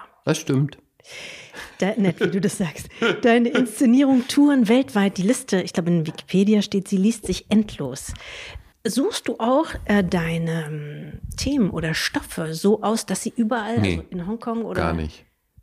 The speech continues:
Speaker 1: Da halte ich's, äh, mit den schönen, äh, Attac Antiglobalisierungsspruch, der heißt Think Global, Act Local.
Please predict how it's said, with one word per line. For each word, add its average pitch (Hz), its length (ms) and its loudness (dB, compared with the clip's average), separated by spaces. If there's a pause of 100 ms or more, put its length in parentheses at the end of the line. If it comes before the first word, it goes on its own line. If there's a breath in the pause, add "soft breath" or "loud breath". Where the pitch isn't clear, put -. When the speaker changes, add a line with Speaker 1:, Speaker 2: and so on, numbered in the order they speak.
Speaker 1:
Da 95 280 0
halte 104 200 -2
ich's, - 200 -8
äh, 90 400 -4
mit 92 280 -2
den 82 580 -4
schönen, 92 600 0
äh, 78 560 -2 (640)
Attac - 600 -6
Antiglobalisierungsspruch, 90 1500 -2
der 82 220 -2
heißt 85 400 -2 (840 soft breath)
Think - 440 -4 (240)
Global, 90 680 0
Act - 480 -8 (100)
Local. 90 600 -2